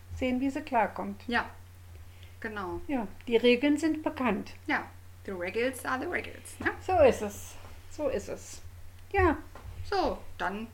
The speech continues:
Speaker 1: Liebe Vanessa.
Speaker 2: ja, war's das schon mit der
Speaker 1: Das
Speaker 2: ersten Folge?
Speaker 1: sind wir ja schon zum Schluss jetzt gekommen.
Speaker 2: Ja, das ging jetzt schnell, ne?
Speaker 1: Ja, Wahnsinn, die Zeit fliegt rum.
Speaker 2: Ja, vielleicht noch ganz kurz, wer ist dein Favorit im Moment? Wer sollte gewinnen?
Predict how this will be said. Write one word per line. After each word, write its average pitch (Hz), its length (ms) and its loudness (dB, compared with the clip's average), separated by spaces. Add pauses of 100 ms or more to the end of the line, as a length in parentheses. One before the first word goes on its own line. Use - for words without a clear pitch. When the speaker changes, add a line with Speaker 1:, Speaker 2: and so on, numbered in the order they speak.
Speaker 1:
Liebe 269 260 6
Vanessa. 220 520 6 (260)
Speaker 2:
ja, 240 180 0
war's 190 200 4
das 247 180 4
schon 285 220 2
mit 277 120 4
der 262 100 8
Speaker 1:
Das - 80 6
Speaker 2:
ersten 277 340 6
Folge? 269 320 2 (120)
Speaker 1:
sind 320 160 8
wir 294 120 10
ja 247 180 8
schon 247 280 4
zum 240 200 4
Schluss 392 400 4
jetzt 240 320 4
gekommen. 240 320 8
Speaker 2:
Ja, 254 260 12
das 392 140 12
ging 196 160 2
jetzt 226 220 -2
schnell, 240 380 6
ne? 220 220 10
Speaker 1:
Ja, 262 320 12 (460)
Wahnsinn, 359 720 10
die 240 160 2
Zeit 294 320 6
fliegt - 580 4
rum. 202 200 2
Speaker 2:
Ja, - 340 2
vielleicht 240 280 2
noch 240 120 4
ganz 226 240 4
kurz, 269 340 4
wer 233 120 2
ist - 160 -4
dein 226 140 2
Favorit 220 500 -2
im 254 80 0
Moment? 269 320 2
Wer 208 160 -2
sollte 208 300 -4
gewinnen? 196 460 -2